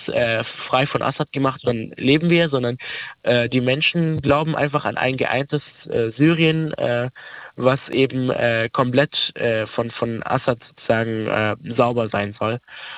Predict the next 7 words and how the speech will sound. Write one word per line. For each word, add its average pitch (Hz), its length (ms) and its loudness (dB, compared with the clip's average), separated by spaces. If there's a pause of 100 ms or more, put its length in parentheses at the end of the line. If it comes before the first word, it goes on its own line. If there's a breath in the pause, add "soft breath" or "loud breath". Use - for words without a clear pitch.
(220 loud breath)
Und, 113 560 0
äh, 110 440 0 (680)
das 135 240 0
ist 135 160 -4
eben, 127 460 2
äh, 117 580 0
die, 127 140 0